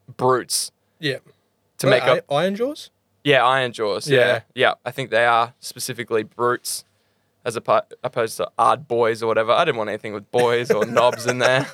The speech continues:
Speaker 2: <laughs>
Speaker 1: Just didn't feel right about it. So I fielded my army of five dudes, and I was like, "Here they are, Shane. An actual painted force of five guys that I've worked tirelessly on, well, for a single day,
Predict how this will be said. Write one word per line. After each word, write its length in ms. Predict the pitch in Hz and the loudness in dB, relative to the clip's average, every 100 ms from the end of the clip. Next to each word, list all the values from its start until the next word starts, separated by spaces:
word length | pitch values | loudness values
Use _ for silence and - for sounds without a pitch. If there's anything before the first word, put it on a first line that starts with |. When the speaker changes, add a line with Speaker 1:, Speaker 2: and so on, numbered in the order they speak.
| - - - | -8 -6 -6
Speaker 2:
<laughs> 400 | - - - - | -8 -20 -14 -10
Speaker 1:
Just 180 | 147 135 | -6 -4
didn't 140 | 131 117 | -4 2
feel 140 | 135 | 4
right 180 | 120 123 | 6 4
about 220 | 117 113 | 4 2
it. 100 | 113 | 4
So 100 | 139 | 4
I 60 | 127 | 2
fielded 420 | - 165 175 165 | 4 2 2 2
my 180 | 143 135 | 4 4
army 500 | 135 135 127 120 127 - | 4 2 0 -6 -4 2
of 320 | 120 113 113 | 4 4 0
five 460 | - - 143 143 117 | -2 2 4 2 0
dudes, 440 | 117 110 135 - _ _ _ _ _ _ - | -2 -2 -4 -10 _ _ _ _ _ _ -8
and 100 | - | 0
I 40 | 131 | 2
was 100 | 123 | 2
like, 180 | 120 - | 0 0
"Here 140 | 151 | 0
they 140 | 147 131 | 4 4
are, 160 | 127 | 2
Shane. 380 | 127 123 123 131 - _ _ _ _ _ 135 | 0 -2 -2 -4 -10 _ _ _ _ _ -2
An 100 | - | 2
actual 340 | 151 - 165 | 0 0 -4
painted 440 | - 151 151 151 | -2 -2 0 -2
force 380 | - 151 147 143 | 0 2 2 0
of 80 | 120 | -10
five 380 | - 143 151 135 | 0 4 4 4
guys 300 | 131 120 117 | 4 4 2
that 100 | 123 | 0
I've 140 | 113 | 2
worked 240 | 143 175 - | 2 0 0
tirelessly 560 | 165 160 151 143 135 | 2 4 4 0 2
on, 260 | 123 127 143 | 2 0 2
well, 180 | 139 123 | 4 4
for 260 | - 143 143 | 2 -2 0
a 40 | 151 | -2
single 300 | 175 160 123 | -2 -2 0
day, 280 | 107 101 | 2 2